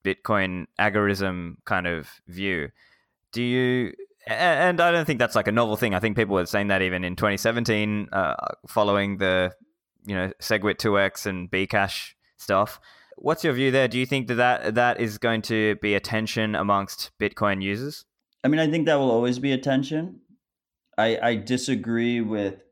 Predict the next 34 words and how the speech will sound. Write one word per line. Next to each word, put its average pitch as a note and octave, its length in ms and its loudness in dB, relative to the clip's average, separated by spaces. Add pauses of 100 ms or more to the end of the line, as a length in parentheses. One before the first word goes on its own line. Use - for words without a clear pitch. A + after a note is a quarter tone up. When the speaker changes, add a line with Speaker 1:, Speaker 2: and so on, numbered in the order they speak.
(400)
Speaker 2:
I, B2 280 2
I, B2+ 440 2
I B2+ 40 4
somehow C#3+ 720 2
am A#2 160 2
in A#2 120 4
the, G#2+ 200 -2 (500)
I'm A2+ 160 0
somehow C3+ 300 2
stuck B2+ 320 0
in A#2 60 0
the A2+ 60 2
middle A2 320 2
between G2+ 540 0
the, E2+ 320 0 (140)
as G2 140 0
the G#2 100 -2
Samurai G#2+ 440 2
guys G2 280 2
like G2+ 140 0
to G2 60 -10
call G2+ 140 2
them, F#2+ 80 0
the F#2 60 -2
compliance G2 580 0
bros, G#2+ 540 0 (500)
um, E2+ 500 -2 (200)
and, G2+ 120 0
like, F2+ 240 -2
the, F2 440 0 (540)
the A2 100 -4
street G#2+ 340 -2
money A2+ 240 2
guys. B2 400 2